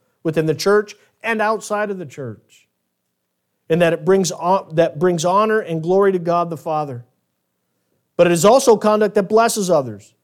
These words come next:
and blesses us in return. Allow me to repeat something I said earlier and often. Actions speak louder at times than our words.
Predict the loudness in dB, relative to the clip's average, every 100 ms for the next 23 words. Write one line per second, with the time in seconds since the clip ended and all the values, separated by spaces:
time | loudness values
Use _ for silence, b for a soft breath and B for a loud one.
0 | _ _ _ _ 2 4 4 2 2 2
1 | 0 -6 -12 -18 _ -4 -2 -2 -2 -2
2 | -6 -14 _ _ _ _ _ _ _ _
3 | _ _ _ _ _ _ _ 2 2 2
4 | 0 0 0 -2 -2 -2 -2 -2 -2 -2
5 | 0 0 0 -2 -2 -4 -2 -2 -2 -6
6 | -6 -12 _ _ _ _ _ _ _ _
7 | _ 0 0 0 -2 0 -4 -2 0 0
8 | 0 -2 -4 _ _ _ _ _ _ _
9 | -8 -6 -4 -2 -4 -4 -4 -4 -8 -8
10 | -10 -12 -16 _